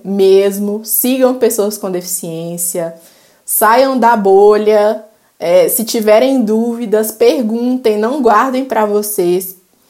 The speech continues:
E também compartilhem o que vocês aprendem com pessoas com deficiência, porque a gente precisa de aliados, sabe? Quanto mais a gente tiver as nossas pautas sendo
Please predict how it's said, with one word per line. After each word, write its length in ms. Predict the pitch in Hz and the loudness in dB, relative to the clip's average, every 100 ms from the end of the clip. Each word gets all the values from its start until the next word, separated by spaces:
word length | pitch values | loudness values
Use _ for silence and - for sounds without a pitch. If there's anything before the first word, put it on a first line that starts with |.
| _ _ _ _ - | _ _ _ _ -4
E 200 | 254 339 | 0 2
também 800 | 349 247 220 196 254 359 240 - - _ | 0 0 2 2 2 -2 -4 -8 -18 _
compartilhem 1200 | - 254 262 269 - - - 285 349 302 202 185 - | -6 -2 2 0 0 -10 -6 -2 0 2 0 -2 -4
o 80 | 226 | -6
que 160 | - | -4
vocês 540 | 220 240 254 - 220 240 | 0 0 0 2 2 4
aprendem 680 | 262 254 220 220 247 277 294 | -2 -2 -2 0 -2 -4 -4
com 140 | 262 | -4
pessoas 400 | 269 277 247 247 | -4 -4 -4 -6
com 160 | - 233 | -6 -4
deficiência, 960 | 247 - - 311 254 226 - 175 170 _ _ _ _ _ _ | -4 -4 -8 -6 -6 -6 -8 -10 -12 _ _ _ _ _ _
porque 840 | 196 185 - 208 196 202 202 - - | -8 -8 -4 -2 0 0 0 -4 -2
a 120 | 185 | 0
gente 220 | 220 226 | 2 0
precisa 500 | - 254 262 277 294 | 0 0 0 -2 -2
de 140 | 247 233 | 0 2
aliados, 920 | 214 214 190 180 170 165 165 - - _ | 4 4 4 2 -2 -6 -8 -8 -10 _
sabe? 440 | - 190 180 214 185 | -12 -4 -2 -2 -6
Quanto 340 | - 185 196 | -6 -8 -6
mais 300 | 190 196 240 | -4 -2 -2
a 40 | 277 | -2
gente 300 | 254 254 - | -4 -6 -12
tiver 500 | 240 196 180 170 - _ _ _ _ _ _ _ _ - | -4 0 0 -2 -10 _ _ _ _ _ _ _ _ -2
as 200 | 185 196 | -2 -2
nossas 360 | 202 240 240 | -4 -4 -6
pautas 520 | - 180 180 180 190 | -2 2 2 0 -4
sendo 640 | - - 175 202 226 226 | -4 -4 -4 -4 -4 -6